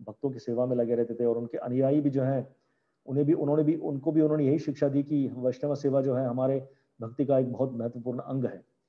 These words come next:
और हमारे संप्रदाय में हम देखते हैं चैतन्य महाप्रभु ने किस तरह से वैष्णव सेवा का, वैष्णव सेवा को अपनाया और इसे इतना महत्वपूर्ण अंग माना है हमारे संप्रदाय में, ये तो हम जानते ही हैं। भगवान बि-, बिना भक्त,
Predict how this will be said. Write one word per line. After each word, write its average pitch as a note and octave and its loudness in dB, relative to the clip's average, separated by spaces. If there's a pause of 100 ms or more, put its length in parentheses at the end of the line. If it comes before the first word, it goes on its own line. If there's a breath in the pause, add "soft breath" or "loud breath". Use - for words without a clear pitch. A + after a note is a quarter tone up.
(120)
और B2 -2
हमारे C3+ 4
संप्रदाय D3 4
में D3 2
हम C#3+ -2
देखते C3+ 0
हैं C#3 -2
चैतन्य C3+ -2
महाप्रभु C3 -2
ने C3+ -2 (480 soft breath)
किस E3 0
तरह D3+ 6
से C#3 2
वैष्णव C3 0
सेवा C3 0
का, C3 -6 (280)
वैष्णव B2 -4
सेवा C3 0 (460)
को - -4
अपनाया B2+ 2
और C3 2
इसे - -4
इतना C#3 0
महत्वपूर्ण C3 0 (420)
अंग D3 0
माना B2 0
है A2+ -6
हमारे A#2 -4 (200)
संप्रदाय A2 -4
में, G2+ -6 (240)
ये A#2+ -6
तो A#2 -6
हम A#2 -6
जानते G#2+ -6
ही G#2 -8
हैं। F#2 -16
भगवान A#2+ -4
बि-, B2+ -4
बिना B2+ 0
भक्त, B2+ -4